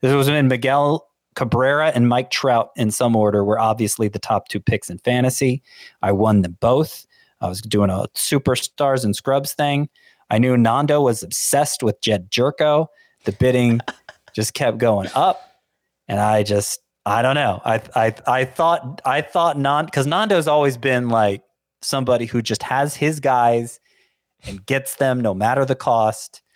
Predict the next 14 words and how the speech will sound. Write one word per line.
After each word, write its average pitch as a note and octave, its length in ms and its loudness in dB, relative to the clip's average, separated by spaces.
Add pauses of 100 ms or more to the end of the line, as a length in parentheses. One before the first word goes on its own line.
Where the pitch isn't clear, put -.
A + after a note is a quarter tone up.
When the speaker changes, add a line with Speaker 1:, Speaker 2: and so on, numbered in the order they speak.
(160)
Speaker 1:
He A#2 140 -4
doesn't C3 380 0
really B2 420 2
pay B2+ 260 0
attention A#2 520 -2
to A2+ 80 0
what A2 160 2
everybody G#2+ 440 0
else G#2 220 0
is G#2 100 -6
doing. G#2 300 -2
He G#2+ 100 -2
just G#2 220 -6
wants G#2 420 0